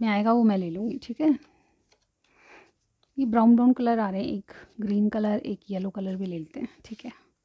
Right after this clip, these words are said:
ओके, काफ़ी होंगे। चलिए देखते हैं आपके लिए क्या मैसेज है आपके पार्टनर की तरफ से। सबसे पहले कैंसर प्लस लिब्रा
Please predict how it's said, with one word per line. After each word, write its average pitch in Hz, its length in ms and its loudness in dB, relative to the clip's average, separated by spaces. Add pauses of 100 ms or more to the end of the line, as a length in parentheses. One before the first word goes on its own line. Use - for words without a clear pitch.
(300)
ओके, 208 360 -8 (500)
काफ़ी 262 260 4
होंगे। 254 300 4 (1120)
चलिए 240 160 2
देखते 226 260 0
हैं 240 60 0
आपके 233 260 -2
लिए 226 80 0
क्या 214 200 -2
मैसेज 196 340 -2
है 214 60 2
आपके 214 220 -2
पार्टनर 214 320 -2
की 214 80 0
तरफ 214 160 -4
से। 311 220 0 (680)
सबसे 294 240 2
पहले 294 240 6
कैंसर 285 420 4
प्लस 277 320 0
लिब्रा 196 400 0